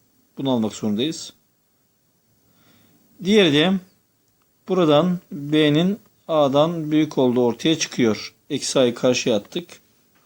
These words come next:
İkinci olarak B kare küçüktür A çarpı B dedik. Buradan da diğerleri arasındaki bağlantıyı bulmaya çalışacağız. Şimdi bunları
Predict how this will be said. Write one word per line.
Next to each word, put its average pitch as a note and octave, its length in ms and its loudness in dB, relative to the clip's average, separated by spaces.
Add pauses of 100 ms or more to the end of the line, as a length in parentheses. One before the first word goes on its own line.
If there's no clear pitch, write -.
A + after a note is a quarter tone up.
(1300)
İkinci G#3+ 340 2
olarak F#3+ 300 4 (140)
B E3 360 -2
kare C3+ 380 0 (1400)
küçüktür - 560 -6
A C3+ 240 2
çarpı B2 440 -2
B B2 200 2
dedik. E3 380 -4
Buradan C3 380 0
da F3+ 280 0 (880)
diğerleri D3 400 4
arasındaki C3 540 0
bağlantıyı C3+ 480 2
bulmaya C3 300 2
çalışacağız. A2+ 760 -2 (3750)
Şimdi G#3 420 2
bunları F3+ 440 4